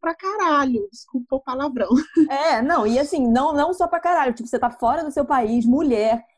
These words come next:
Speaker 2: empreendedora, tipo, sabe, imigrante, aqui
Speaker 1: Sem grana, sem
Speaker 2: Sem
Speaker 1: grana.
Speaker 2: grana.
Speaker 1: Eu lembro que tinha uma época que eu cozinhava,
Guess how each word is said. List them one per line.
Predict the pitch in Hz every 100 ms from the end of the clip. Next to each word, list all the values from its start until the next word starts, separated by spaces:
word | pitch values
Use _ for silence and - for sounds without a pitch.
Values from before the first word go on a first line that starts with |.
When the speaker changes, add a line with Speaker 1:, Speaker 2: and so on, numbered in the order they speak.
| _
Speaker 2:
empreendedora, | 247 247 262 269 294 226 226 233 233 226 226
tipo, | 233 - 233
sabe, | 262 226
imigrante, | 233 277 262 226 233 233
aqui | 240 - 466
Speaker 1:
Sem | 294 453
grana, | 453 339 311 381 427 320 202 -
sem | - 339
Speaker 2:
Sem | 339 370
Speaker 1:
grana. | 294 262 277 311 285
Speaker 2:
grana. | 330 262
Speaker 1:
Eu |
lembro | 226 247 330
que | 370 359 _ _ - _ _
tinha | 277 285
uma | 302
época | 277 302 359 427
que | -
eu | 427
cozinhava, | 440 370 349 285 330